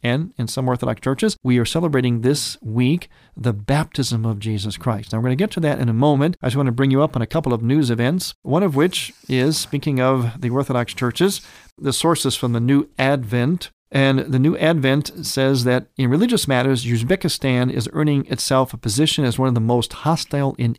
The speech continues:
Asia. Yeah, see, what happened was this. The Russian Orthodox Patriarch Kirill was supposed to have traveled to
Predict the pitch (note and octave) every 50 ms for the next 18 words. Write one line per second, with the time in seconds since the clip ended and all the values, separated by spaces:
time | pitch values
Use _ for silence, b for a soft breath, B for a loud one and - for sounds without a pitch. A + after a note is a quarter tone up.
0 | _ - A#2+ B2 C3 B2+ A#2 G2+ A2+ A#2 G2+ G2+ - _ _ - - B2 C3+ B2+
1 | A2 G#2 - - C3 B2 A#2+ A2+ A#2 E3 G#3 G#3+ - C#3+ B2+ A#2+ A#2+ A#2 G#2+ A2
2 | B2 B2 - - - - - _ _ _ - B2 A#2+ D3 F3 - - - - D3
3 | D#3 - D3 B2+ A#2+ A#2+ A#2 - - - - - D3+ D#3 D3+ - - A2+ A2 A2+
4 | C#3 D3+ - - - - C3 A#2 A#2+ C#3+ C3+ A#2 A#2+ C#3+ D3 - C3+ B2 - -
5 | D3+ F3 E3 - - C#3 C3 B2+ B2 B2+ A#2+ A#2+ - - C#3 C#3+ C3+ B2 B2 A#2+
6 | A#2 - - C3 B2 A#2+ B2 B2+